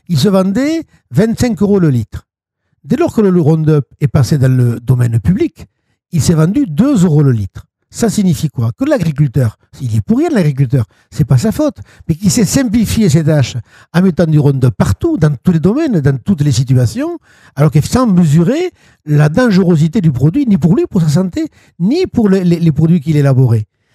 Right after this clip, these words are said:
Donc je pense qu'il faut savoir raison garder. Euh, euh, la chimie, il n'y a pas que du mauvais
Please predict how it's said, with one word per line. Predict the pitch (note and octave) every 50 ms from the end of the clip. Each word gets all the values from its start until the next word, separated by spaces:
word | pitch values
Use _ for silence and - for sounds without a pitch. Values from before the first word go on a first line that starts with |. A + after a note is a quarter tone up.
| _ _ -
Donc | F#3 E3+ D#3
je | C3 F3+
pense | D4+ D#4 G#3 -
qu'il | - F3
faut | - - A3 G#3+ G3+ F#3+ G3 - D3
savoir | A#2+ - F3+ E3+ F3+ D#3+ C#3 C3+
raison | B2 D3+ D3+ D#3+ D#3+
garder. | D#3 E3+ F#3 G#3+ G#3+ D#4 C#4 D#3 - _ _ _ _ _ _ - -
Euh, | C#3 C#3+ - -
euh, | C#3 C3 C3
la | C#3+ E3+ F3
chimie, | C3+ - G3 F#3+ F#3+ G#3 G3+
il |
n'y | F3+ C#3+
a | A#2
pas | - C3+
que | - C#3
du | B2+ C3+ C3+
mauvais | D3+ E3 E3+ C4 D#4 F4